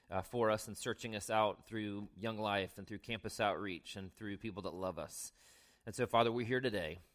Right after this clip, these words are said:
And I ask, Father, that, um, we wouldn't be able to leave this place today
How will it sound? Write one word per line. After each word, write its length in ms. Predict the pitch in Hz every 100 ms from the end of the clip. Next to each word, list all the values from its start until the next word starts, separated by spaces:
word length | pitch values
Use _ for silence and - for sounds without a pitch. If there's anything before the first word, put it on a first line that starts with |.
| _ _ _ _ -
And 80 |
I 100 | 117
ask, 320 | 131 101 85 -
Father, 320 | 98 95 101
that, 240 | 98 92
um, 280 | 95 87 87 110
we 160 | 135
wouldn't 340 | 143 110 107 92
be 80 | 98
able 160 | 92
to 80 | 90
leave 320 | 95 110 117 104 92
this 320 | 95 92 - -
place 380 | - 98 92 -
today 520 | 104 95 85 78 78